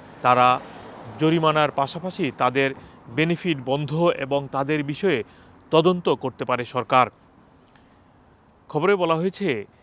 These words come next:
যারা ইউনিভার্সাল ক্রেডিট পেয়ে থাকেন, তারা যদি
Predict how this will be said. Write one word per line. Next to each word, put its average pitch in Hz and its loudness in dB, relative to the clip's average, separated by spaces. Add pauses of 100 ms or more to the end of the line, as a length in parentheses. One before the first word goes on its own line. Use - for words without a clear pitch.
(480)
যারা 151 2
ইউনিভার্সাল 151 -4
ক্রেডিট 135 -2
পেয়ে 123 -4
থাকেন, 127 -4 (320)
তারা 131 2
যদি 135 -6